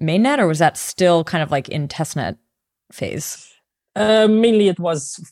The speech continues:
Speaker 2: final, so we did some small changes afterwards, but, uh, not much basically has changed. So there were, like, with all V ones of stuff, uh, it had some stuff that could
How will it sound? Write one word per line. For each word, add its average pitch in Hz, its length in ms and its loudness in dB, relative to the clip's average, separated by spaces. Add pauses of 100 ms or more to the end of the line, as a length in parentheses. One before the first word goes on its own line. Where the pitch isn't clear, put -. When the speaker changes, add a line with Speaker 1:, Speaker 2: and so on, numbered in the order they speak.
Speaker 2:
final, 147 320 -2
so 123 160 -10
we 135 120 -4
did 135 180 -6
some 123 220 -6
small 139 400 -2
changes 143 580 -6
afterwards, 156 880 -4
but, 123 720 0 (180)
uh, 117 440 -2
not 131 640 0
much 123 380 -2
basically 120 380 -2
has 107 220 -6
changed. 117 400 -4
So 117 300 2
there 127 200 4
were, 151 440 4 (340)
like, 147 240 0
with 156 160 2
all 160 380 4
V 165 240 4
ones 165 500 -2
of 151 160 -6
stuff, - 380 -4 (160)
uh, 127 480 0
it 139 160 -4
had 135 260 -2
some 123 420 -4
stuff 127 340 -2
that 123 240 -4
could 123 200 0